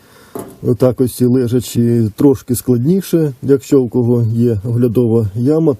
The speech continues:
то це зробити буде набагато простіше. Тобто, як бачите, тут нічого складного нема. Так що таким чином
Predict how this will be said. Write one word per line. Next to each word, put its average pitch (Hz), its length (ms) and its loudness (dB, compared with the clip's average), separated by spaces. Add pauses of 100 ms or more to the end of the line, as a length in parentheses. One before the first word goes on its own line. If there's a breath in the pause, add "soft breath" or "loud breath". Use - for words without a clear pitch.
то 120 320 0 (680 soft breath)
це 135 180 2
зробити 123 480 0
буде 127 420 0
набагато 123 500 0
простіше. 113 640 -2 (460 soft breath)
Тобто, 165 320 0
як 120 100 -2
бачите, 131 420 0
тут 135 240 -4
нічого 135 600 0 (640 soft breath)
складного 123 840 0
нема. 110 460 0 (1400)
Так 190 240 0
що 160 500 0
таким 135 280 -6
чином 165 500 -2